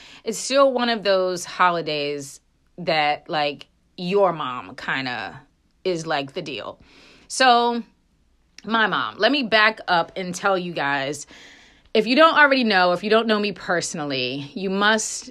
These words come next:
know that my family is the Black Roseanne. Like, the funny Roseanne before she was racist, before we knew she <laughs> was racist. Like, the Roseanne from,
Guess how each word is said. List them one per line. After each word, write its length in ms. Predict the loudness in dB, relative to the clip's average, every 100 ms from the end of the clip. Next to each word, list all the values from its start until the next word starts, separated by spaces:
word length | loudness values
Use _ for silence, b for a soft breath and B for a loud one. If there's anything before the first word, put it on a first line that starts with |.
| -12 -6
know 420 | -2 -2 -2 -4
that 200 | -6 -6
my 640 | -4 -2 -2 -4 -4 -8 -12 -8
family 800 | -6 -6 -6 -8 -8 -10 -12 b b b _ -2
is 520 | 2 2 0 -4 -10 -6
the 140 | -2
Black 320 | 2 2 2
Roseanne. 580 | -4 -4 -4 -8 -8 -4
Like, 320 | -2 -2 -2
the 140 | -2 0
funny 340 | -2 0 0
Roseanne 640 | 2 2 2 2 2 0
before 420 | -2 -4 0 0 0
she 180 | -4
was 180 | -6 -6
racist, 800 | -6 -6 -4 -4 -4 -8 -16 -20 _ -12
before 280 | -12 -4 -2
we 100 | -2
knew 160 | -4 -6
she 160 | -4
<laughs> 60 | -6
was 160 | -6 -6
racist. 600 | -6 -8 -10 -10 -10 B B B B
Like, 200 | 0 0
the 80 | 2
Roseanne 500 | 2 0 0 -4 -6
from, 360 | -6 -8 -8